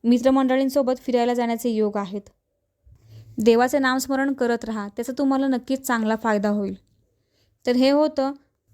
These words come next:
कुंभ राशीचे सप्टेंबर महिन्याचे राशी भविष्य. जर मी सांगितलेली माहिती आवडली असेल तर चॅनलला नक्की लाईक आणि शेअर करा, तसेच सबस्क्राईब करायला विसरू नका. बरेचसे लोक चॅनल बघतायत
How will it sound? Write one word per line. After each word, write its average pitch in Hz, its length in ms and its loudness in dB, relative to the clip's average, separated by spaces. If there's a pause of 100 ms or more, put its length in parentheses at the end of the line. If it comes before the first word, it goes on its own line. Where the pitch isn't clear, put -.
(500)
कुंभ 262 220 4
राशीचे 254 540 0 (220)
सप्टेंबर 254 400 -2
महिन्याचे 254 420 0
राशी 220 280 -2
भविष्य. 208 440 -6 (640)
जर 233 100 0
मी 247 160 4
सांगितलेली 262 420 0
माहिती 269 340 0
आवडली 247 460 0
असेल 254 340 -2 (480)
तर 269 40 -2
चॅनलला 254 380 0
नक्की 254 380 -2
लाईक 233 280 0
आणि 247 160 -2
शेअर 214 260 -4
करा, 202 240 -6
तसेच 269 320 -6
सबस्क्राईब 233 440 -2
करायला 226 220 0
विसरू 220 340 -2
नका. 202 300 -8 (560)
बरेचसे 247 400 2
लोक 277 160 0
चॅनल 262 360 -2
बघतायत 247 360 -6